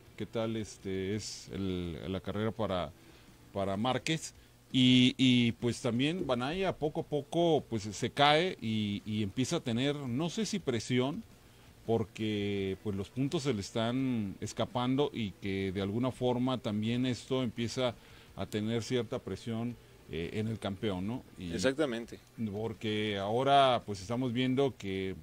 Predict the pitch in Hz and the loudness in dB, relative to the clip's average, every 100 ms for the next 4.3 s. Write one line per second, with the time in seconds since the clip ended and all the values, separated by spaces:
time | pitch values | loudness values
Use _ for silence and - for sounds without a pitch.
0 | - - 127 151 202 202 160 170 - 135 | -12 -6 -2 0 0 -2 -2 -2 0 0
1 | 127 139 - 123 139 147 - 131 117 110 | 2 0 0 -4 -2 -2 -2 -4 -2 -4
2 | 110 101 110 120 117 110 104 95 104 113 | -4 -2 -2 0 -2 -2 -6 -2 0 0
3 | - 101 98 98 107 113 120 110 123 120 | -2 -2 -2 -2 -2 -2 -2 -2 0 0
4 | 123 117 | 0 -2